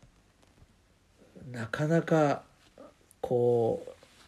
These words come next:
う、我々の頃はそんな出てないと思うんですよね、宿題ね。そう、だからちょっとね、行き過ぎてるかなっ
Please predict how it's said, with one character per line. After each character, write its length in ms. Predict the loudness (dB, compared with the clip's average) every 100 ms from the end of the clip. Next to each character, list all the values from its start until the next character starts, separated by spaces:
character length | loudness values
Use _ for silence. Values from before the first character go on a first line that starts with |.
| _ _ -12
う、 60 | -8
我 200 | -2 2
々 260 | 6 6
の 120 | 6 6
頃 240 | 8 8
は 60 | 6
そ 180 | -2
ん 160 | -2 2
な 100 | 2
出 220 | 6 4
て 140 | 6 4
な 140 | 4
い 80 | 4
と 100 | 4
思 100 | 4
う 60 | 4
ん 20 |
で 60 |
す 60 | 0
よ 80 | 0
ね、 140 | 0
宿 200 | -2 -2
題 200 | 0 0
ね。 680 | -2 -6 -8 -8 -8 -10 -12 _ _ _ -20 -20 -20 -20 -20 _ -10
そ 420 | -6 -4 -4 -6
う、 40 | -8
だ 80 | -8
か 60 |
ら 40 | -8
ち 80 |
ょ 40 | -10
っ 20 | -10 -4
と 160 | -2
ね、 380 | -2 -4 -4 -6
行 200 | -8 -12
き 120 | -8
過 80 | -6
ぎ 140 | -8
て 180 | -6 -6
る 100 | -4
か 140 | -4 -4
な 360 | -2 -2
っ 60 | -2